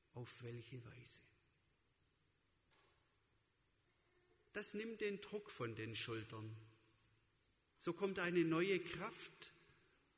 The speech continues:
vor allem auch eine neue Zuversicht ins Dasein. Und das ist jetzt in diesen so schwierigen Corona-Krisenzeiten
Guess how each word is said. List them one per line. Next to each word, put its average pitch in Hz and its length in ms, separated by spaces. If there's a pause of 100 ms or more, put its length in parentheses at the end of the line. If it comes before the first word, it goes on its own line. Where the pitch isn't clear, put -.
(160)
vor - 200
allem 165 260
auch 156 540 (720)
eine 143 240
neue 139 320
Zuversicht - 1080 (160)
ins 110 280
Dasein. 101 600 (2250)
Und 127 140
das 160 160
ist - 280
jetzt 180 380
in 139 160
diesen 175 300
so 139 140
schwierigen 185 540
Corona-Krisenzeiten 151 1800